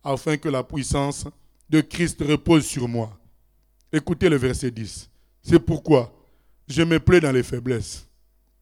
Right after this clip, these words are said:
dans les outrages, dans les privations, dans les persécutions,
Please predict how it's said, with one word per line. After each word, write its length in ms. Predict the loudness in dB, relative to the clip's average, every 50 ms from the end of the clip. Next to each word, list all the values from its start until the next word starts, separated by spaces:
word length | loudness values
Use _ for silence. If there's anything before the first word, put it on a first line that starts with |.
| _ _ _ -10
dans 120 | -6 0
les 220 | 2 2 2 2 2
outrages, 600 | 0 0 -2 -4 -4 -6 -10 -16 -18 -20 -20 _ _ _ _ _ _ _ _ _ _ _ _ _ _ _ -6
dans 100 | -2 0
les 120 | 0 0
privations, 680 | 2 2 2 4 4 2 2 0 -2 -6 -8 -8 -8 -14 _ _ _ _ _ _ _ _ _ _ _ -6
dans 120 | -2 0
les 120 | 0 0
persécutions, 800 | 2 2 2 2 2 0 -4 -6 -6 -10 -10 -8 -8 -8 -8 -8